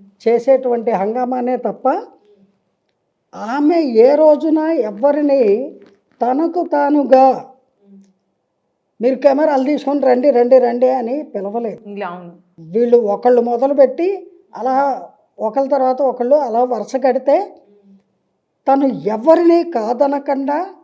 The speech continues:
Speaker 1: ఎవరు ఏ సందేహాలు అడిగినా నివృత్తి చేస్తూ వచ్చింది. అందులో భాగంగా వాళ్ళు చాలా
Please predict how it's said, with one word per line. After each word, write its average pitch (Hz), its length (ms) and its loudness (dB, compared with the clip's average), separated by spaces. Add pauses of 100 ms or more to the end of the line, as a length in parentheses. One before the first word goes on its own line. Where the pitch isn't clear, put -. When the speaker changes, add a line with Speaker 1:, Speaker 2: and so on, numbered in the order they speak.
(440)
Speaker 1:
ఎవరు 269 500 0
ఏ 277 280 6
సందేహాలు 269 760 -2
అడిగినా 285 640 -2 (760)
నివృత్తి 320 440 -2 (140)
చేస్తూ 254 340 2
వచ్చింది. 233 600 -2 (440)
అందులో 302 440 0
భాగంగా 254 1000 -4 (640)
వాళ్ళు 262 720 -2 (1040)
చాలా 262 340 -6